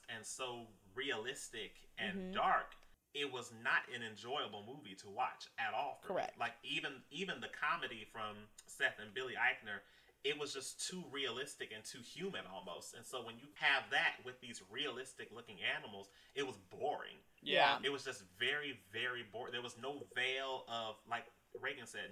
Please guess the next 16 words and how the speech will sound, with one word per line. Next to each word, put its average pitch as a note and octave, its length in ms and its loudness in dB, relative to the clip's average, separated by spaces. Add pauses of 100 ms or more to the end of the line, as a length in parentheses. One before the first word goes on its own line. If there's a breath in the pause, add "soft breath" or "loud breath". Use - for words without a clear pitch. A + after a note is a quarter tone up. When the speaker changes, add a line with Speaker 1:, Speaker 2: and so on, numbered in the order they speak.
Speaker 1:
wonder. C3 400 -2
Like, - 120 -14
there G#2+ 120 -4
was G#2+ 160 -8
no G#2+ 320 -6
veil A#2+ 380 0
of, G#2+ 360 -2 (180)
"This A#2+ 180 -6
is A2+ 160 -10
a G#2+ 120 -6
story, A2+ 680 -4
this G#2+ 160 -10
is G2+ 120 -14
a G2+ 60 -6
Disney G2+ 460 -10
film." - 400 -6